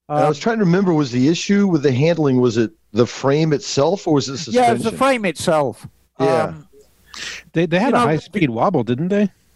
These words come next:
Speaker 2: They had a low-speed wobble as well. They had a wobble
Speaker 3: <laughs> Yeah.
Speaker 2: bloody everywhere.
Speaker 3: <laughs>
Speaker 2: Um, the, <clears throat> it's that power-to-weight ratio.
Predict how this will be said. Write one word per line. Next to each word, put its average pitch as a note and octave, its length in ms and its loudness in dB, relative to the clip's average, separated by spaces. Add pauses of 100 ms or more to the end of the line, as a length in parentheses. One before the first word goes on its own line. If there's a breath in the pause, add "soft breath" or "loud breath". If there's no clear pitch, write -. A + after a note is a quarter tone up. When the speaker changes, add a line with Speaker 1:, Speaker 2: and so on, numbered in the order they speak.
(300)
Speaker 2:
They G#3+ 100 2
had D#3 220 2
a - 20 0
low-speed D#3 560 2
wobble B2+ 320 0
as A#2+ 140 -2
well. F3 180 2
They D3+ 80 0
had C#3+ 80 0
a D3+ 80 0
wobble D3 160 -2
Speaker 3:
<laughs> C#3 80 2
Yeah. B2+ 160 -2
Speaker 2:
bloody D3+ 300 0
everywhere. D#3+ 720 0
Speaker 3:
<laughs> - 420 0
Speaker 2:
Um, F3+ 400 2 (960)
the, A3 400 0 (300)
<clears throat> - 1200 -6
it's A#3+ 180 2
that C#4 220 2
power-to-weight A#3+ 840 0
ratio. C#3+ 680 0